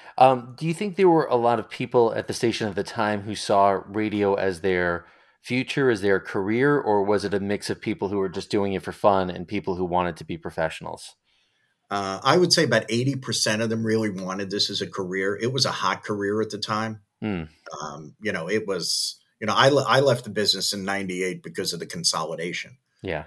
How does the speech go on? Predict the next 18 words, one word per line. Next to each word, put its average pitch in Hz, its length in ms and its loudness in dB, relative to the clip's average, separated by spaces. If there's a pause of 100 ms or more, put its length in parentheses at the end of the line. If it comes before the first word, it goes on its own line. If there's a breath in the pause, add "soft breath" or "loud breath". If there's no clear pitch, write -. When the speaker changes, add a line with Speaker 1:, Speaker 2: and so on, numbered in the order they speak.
(100)
Speaker 2:
Um, 71 560 -14
I 110 100 0
didn't 110 200 2
leave 101 140 -2
the 87 60 -8
business 85 360 -6
because 87 240 -10
I 82 60 -6
wanted 87 440 -6
to, 85 160 -10
but 82 140 -8
I 85 100 -4
looked 90 320 -8
forward 92 540 -2
and 87 100 -8
I 82 80 -6
went, 82 280 -8 (1080)
"No, 73 80 -8